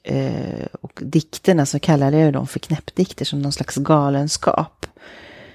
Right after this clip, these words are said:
Och hur jag, hur jag liksom betedde mig som anhörig bredvid någon som ska dö. Att jag snabbt, eh, ville försöka rädda honom och inte såg döden i, i vitögat på det sättet,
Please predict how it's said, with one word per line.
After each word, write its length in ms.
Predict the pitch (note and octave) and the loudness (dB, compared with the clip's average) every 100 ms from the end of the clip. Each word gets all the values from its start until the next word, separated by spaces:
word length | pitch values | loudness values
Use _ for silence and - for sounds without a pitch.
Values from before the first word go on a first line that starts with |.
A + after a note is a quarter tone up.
| _ - | _ -6
Och 200 | C#3+ - | -4 2
hur 200 | D#3 C#3+ | 4 6
jag, 280 | C#3 C3 - - | 6 4 0 -10
hur 220 | C3+ D3+ | -6 0
jag 160 | D3 C#3 | 2 2
liksom 540 | C3+ - C#3+ C3+ C3 _ _ - _ _ _ _ _ _ _ _ _ _ - | -2 -2 -2 -2 -6 _ _ -20 _ _ _ _ _ _ _ _ _ _ -8
betedde 560 | C#3+ E3+ - G3 F3+ E3 | 2 2 6 4 6 4
mig 200 | C#3 C3+ | 4 2
som 200 | - D3+ | 2 2
anhörig 600 | C#3 C#3 C3+ C#3 C3+ C#3 | 2 2 4 4 4 2
bredvid 360 | C#3 D#3 D#3+ D3+ | 2 4 4 4
någon 320 | C3 B2 C3 | 0 0 -2
som 160 | - C3 | -2 -6
ska 180 | - | -2
dö. 320 | C3 G2+ G#2+ B2+ - - - - | 0 2 2 -2 -10 -20 -14 -4
Att 160 | - | 2
jag 80 | C#3 | 2
snabbt, 560 | - D3 C3 - - - | 4 2 0 -6 -6 -2
eh, 240 | - - - - - - | -2 -2 -6 -10 -8 0
ville 220 | C3+ C3+ | 2 2
försöka 320 | - C#3+ C3+ | 2 2 4
rädda 280 | C#3 C3 C3 | 4 4 4
honom 460 | C3 C3+ B2+ B2 B2+ | 2 0 0 0 0
och 260 | A2 A#2+ - - - _ _ _ _ _ _ - - _ _ _ _ _ | 0 -2 -8 -20 -20 _ _ _ _ _ _ -18 -18 _ _ _ _ _
inte 300 | D#3+ D#3 D3 | 4 4 6
såg 600 | D3 - - E3+ C3+ B2+ | 4 6 6 8 6 4
döden 440 | B2 B2 A#2 B2+ B2+ | 4 4 4 2 0
i, 260 | C3+ B2 | 0 0
i 40 | B2+ | 2
vitögat 580 | B2+ B2 C3 B2+ A#2+ - | 2 2 2 2 0 -2
på 80 | |
det 160 | B2 A#2 | 0 0
sättet, 600 | - A#2+ - - - - | 0 -4 -6 -6 -6 -6